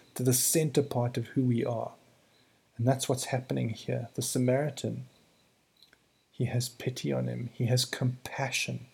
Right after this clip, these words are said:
He is moved to his very innermost part by what has happened to this guy. Okay, and that word's really important. We're gonna come back to it. That the Samaritan is moved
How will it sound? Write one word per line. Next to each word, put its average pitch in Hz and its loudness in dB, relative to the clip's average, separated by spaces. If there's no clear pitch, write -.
He - 2
is 127 4
moved 139 8
to 135 4
his 123 4
very 127 2
innermost 131 0
part - -2
by 113 2
what 113 4
has 113 0
happened 113 -4
to - -2
this 104 0
guy. 113 -4
Okay, 123 -4
and 113 2
that 135 8
word's 120 8
really 120 4
important. 113 -2
We're 120 -6
gonna 120 -6
come - -4
back - -6
to - -12
it. - -16
That 113 -4
the 127 0
Samaritan 123 2
is 110 0
moved 127 6